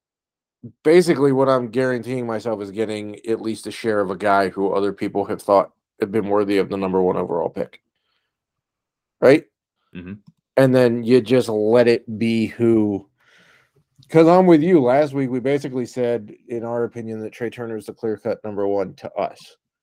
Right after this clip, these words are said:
Speaker 1: After that, I, we're splitting hairs on who and why and what position we're going after, right?
Speaker 2: Mm-hmm.
Speaker 1: So,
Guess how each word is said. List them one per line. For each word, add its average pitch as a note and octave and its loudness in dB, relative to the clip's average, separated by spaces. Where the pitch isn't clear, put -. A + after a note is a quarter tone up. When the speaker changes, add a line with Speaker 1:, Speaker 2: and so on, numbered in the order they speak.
Speaker 1:
After B2 0
that, A#2 -2
I, F#2+ -6
we're - -2
splitting B2+ 2
hairs A2+ -2
on F#2+ -4
who A#2+ 2
and G#2 -4
why G#2 -2
and F2+ -6
what G#2+ -2
position G#2+ -8
we're - -10
going F2 -2
after, E2 -8
right? G#2 0
Speaker 2:
Mm-hmm. D#2 -20
Speaker 1:
So, A2 6